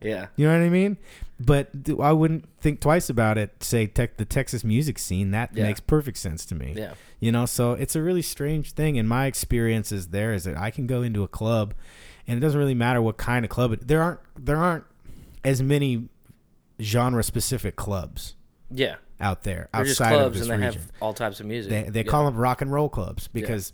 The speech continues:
Speaker 2: it's everything. Yeah,
Speaker 1: Yeah.
Speaker 2: and they, they'll have country this night, they'll have blues this night, and funk this night, and it's the same
Speaker 1: And
Speaker 2: week.
Speaker 1: folk and,
Speaker 2: It doesn't
Speaker 1: yeah,
Speaker 2: matter.
Speaker 1: all this
Speaker 2: And,
Speaker 1: stuff.
Speaker 2: and the people go because they wanna hear this type of thing, not
Speaker 1: Yeah.
Speaker 2: because they don't like this venue or whatever. And, and, you know, we've played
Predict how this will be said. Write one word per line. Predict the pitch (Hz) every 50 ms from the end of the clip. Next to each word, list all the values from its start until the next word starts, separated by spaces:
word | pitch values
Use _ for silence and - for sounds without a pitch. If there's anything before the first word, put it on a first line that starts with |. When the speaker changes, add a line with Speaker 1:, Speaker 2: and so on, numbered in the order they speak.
| - - - - -
Speaker 2:
it's | - 120 -
everything. | 160 160 139 113 - - - - 110 123
Yeah, | 135 165 190 151 107
Speaker 1:
Yeah. | 101 98 120
Speaker 2:
and | 120 123 123
they, | 123 123 123
they'll | 98 104 117 120
have | 120 117 107 -
country | - 135 131 123 - 127 117
this | 123 135 - -
night, | 160 160 165 165 156 -
they'll | - 120 110
have | 107 107 104 101 101 95 101
blues | 110 117 123 131 131 120 -
this | 135 123 -
night, | - 135 131 135 131 127
and | - 90 85
funk | - - 123 120 117 -
this | - 123 117 - -
night, | 131 123 127 127 120 113
and | 113 98 95
it's | 98 - -
the | - -
same | - - 113 113 113
Speaker 1:
And | 110 113
Speaker 2:
week. | 117 127 110
Speaker 1:
folk | 107 110 110 110 110 - -
and, | 104 98 95 95 92 92 92 95 -
Speaker 2:
It | 120
doesn't | 139 143 143 156
Speaker 1:
yeah, | 156
Speaker 2:
matter. | 165 185 185 156 131 120 113
Speaker 1:
all | 107
this | 107 101
Speaker 2:
And, | 131 135 123
Speaker 1:
stuff. | 104 98 131
Speaker 2:
and | 131 131 131
the | 123
people | - 156 151 143 143
go | 127 117 143 143 151 151 147
because | 143 139 131 - 131 123 113 107
they | 117 117 110
wanna | 110 117 120 120 117
hear | 107 113 117 113 110
this | 104 110 104 - -
type | - - 120 117
of | 107 92
thing, | - - - - 180 147 113 98 95
not | 95 107 120 120 -
Speaker 1:
Yeah. | 135 110
Speaker 2:
because | - 120 110 104 101 95
they | - - 104 104
don't | 101 104 95 95
like | 104 101 98
this | - 107 92 -
venue | 98 95 101 107 110 107 98 92 92 90 98 - - - - - - - -
or | 101 104
whatever. | 98 92 95 92 92 90 82 82 85 85
And, | 82 85 - -
and, | 101 92 90 87 87 78
you | 98 92
know, | 90
we've | 90 101 127 127 -
played | - 131 120 117 110 120 123